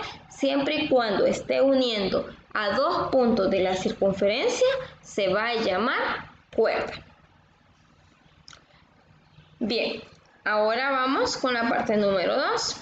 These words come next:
Me dice que midamos la longitud de cada cuerda trazada entre y encuentre, perdón, cuál es la cuerda más larga. Ok, ya habíamos dicho que cada una de estas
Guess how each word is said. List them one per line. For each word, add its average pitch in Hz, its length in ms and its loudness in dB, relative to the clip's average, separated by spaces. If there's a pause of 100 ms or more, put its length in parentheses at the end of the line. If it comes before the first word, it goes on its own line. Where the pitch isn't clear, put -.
(140)
Me 214 300 -2
dice 285 500 -2
que 226 140 -4
midamos 208 760 0
la 294 220 2
longitud 302 640 0
de 226 200 -2
cada 220 440 -2
cuerda 285 420 2
trazada 302 720 -2 (400)
entre 320 440 -2 (760)
y 285 160 0
encuentre, 302 640 0 (100)
perdón, 233 480 0 (240)
cuál 247 340 4
es 302 160 0
la 320 200 -2
cuerda - 340 0
más 226 160 0
larga. 302 560 0
Ok, - 220 -2
ya 277 180 -2
habíamos 359 480 0
dicho 254 400 0
que 226 160 -2
cada 240 360 0
una 277 320 2
de 285 280 0
estas 269 420 -2